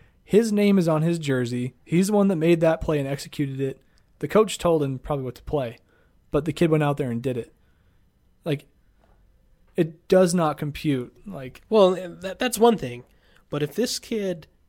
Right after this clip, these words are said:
Speaker 2: makes one dime off of his name while he's at Alabama,
Speaker 1: Like, anything at all.
Speaker 2: he's gone.
Speaker 1: Yeah.
Speaker 2: Suspended.
Speaker 1: And if,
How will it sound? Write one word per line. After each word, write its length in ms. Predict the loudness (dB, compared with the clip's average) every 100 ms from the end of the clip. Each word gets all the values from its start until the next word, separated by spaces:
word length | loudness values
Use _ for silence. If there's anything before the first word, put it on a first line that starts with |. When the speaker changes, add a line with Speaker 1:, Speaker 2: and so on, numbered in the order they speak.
| _ _ _
Speaker 2:
makes 380 | -6 -6 -6 -12
one 640 | -16 -10 -8 -6 -6 -6 -6
dime 560 | -6 -6 -8 -8 -12
off 220 | -10 -10 -8
of 100 | -6
his 240 | -6 -4
name 440 | -6 -6 -10 -16 -20 _
while 180 | -10 -6
he's 160 | -6
at 160 | -6 -6
Alabama, 500 | -6 -4 -4 -4 -4
Speaker 1:
Like, 100 | -2
anything 340 | -2 -2 -2 -2
at 60 |
all. 240 | -2 -2 -6
Speaker 2:
he's 120 | -2
gone. 440 | 2 2 0 -4
Speaker 1:
Yeah. 260 | -6 -6 -8 _ _ _ _ _
Speaker 2:
Suspended. 640 | -12 -10 -4 -4 -6 -12 -20 _ _ -4
Speaker 1:
And 260 | 0
if, 60 | 0